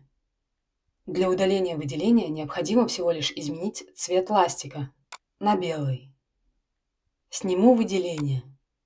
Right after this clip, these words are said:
Сделаю видимым слой с текстом. Кликну на него, чтобы сделать его активным.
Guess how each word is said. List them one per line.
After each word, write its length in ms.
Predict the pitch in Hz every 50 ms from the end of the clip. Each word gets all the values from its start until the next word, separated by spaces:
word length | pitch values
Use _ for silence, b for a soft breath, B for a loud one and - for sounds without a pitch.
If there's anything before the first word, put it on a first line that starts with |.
| _ _ _ _ _ _ _ _ _ _ _ _ _ _ _ _ _ _ _ _ _ _
Сделаю 560 | 202 180 160 160 208 254 254 240 220 190 180
видимым 560 | 165 190 220 202 233 240 214 196 175 160 160 160 -
слой 400 | - - - 185 185 185 196 208
с 120 | 196 -
текстом. 640 | - - 202 190 175 - - - - 151 131 127 - _ _ _ _ _ _ _ _ _ _ _ _ _ _ _ _
Кликну 400 | - 202 208 262 269 277 277 247
на 80 | 208
него, 400 | 202 196 196 180 170 175 165 156
чтобы 300 | 156 - - 185 160 165
сделать 400 | 160 151 160 185 214 226 220 214
его 180 | 190 175 170 175
активным. 680 | 170 165 - - - 208 190 175 160 151 135 131 -